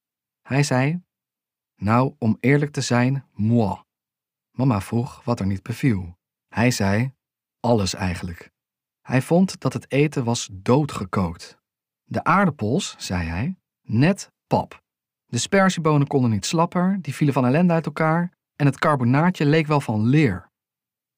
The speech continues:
Hij zei ook nog dat hij dit vreten nog niet zou voorschotelen aan de ratten in zijn achtertuin.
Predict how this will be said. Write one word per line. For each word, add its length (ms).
Hij 160
zei 200
ook 180
nog 340
dat 200
hij 180
dit 180
vreten 480
nog 160
niet 140
zou 180
voorschotelen 800
aan 160
de 120
ratten 340
in 100
zijn 180
achtertuin. 720